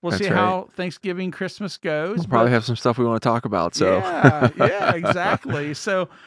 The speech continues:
Speaker 1: w-, we have enjoyed. We're getting a lot of great feedback about the, about the podcast.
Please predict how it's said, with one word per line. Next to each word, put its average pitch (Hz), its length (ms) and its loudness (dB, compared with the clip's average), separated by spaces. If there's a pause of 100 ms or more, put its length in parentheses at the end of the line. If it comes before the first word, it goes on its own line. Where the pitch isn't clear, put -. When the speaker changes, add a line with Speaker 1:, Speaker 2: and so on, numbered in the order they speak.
(140)
Speaker 1:
w-, 202 200 -14
we 240 160 -4
have 247 220 -2
enjoyed. 196 480 -4
We're 190 120 -8
getting 208 220 -8
a 175 80 -4
lot 170 220 -2
of 147 160 -6
great 165 340 -4
feedback 160 600 -6
about 151 300 -8
the, 135 200 -10
about 139 300 -8
the 139 100 -10
podcast. 151 800 -6